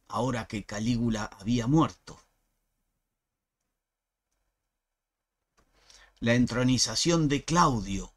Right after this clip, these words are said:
se había producido con la oposición del Senado y Séneca, que debido a su prestigio como orador,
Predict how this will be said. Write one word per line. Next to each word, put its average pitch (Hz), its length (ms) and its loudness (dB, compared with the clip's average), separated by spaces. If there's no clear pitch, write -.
se - 220 -6
había 127 460 0
producido 120 880 0
con 123 260 2
la 113 240 -2
oposición 143 840 2
del 156 200 2
Senado 117 720 -2
y 110 160 -2
Séneca, 117 800 -2
que 98 320 -6
debido 104 640 0
a 95 40 -4
su 151 220 0
prestigio 104 680 -6
como 101 420 -2
orador, 127 640 0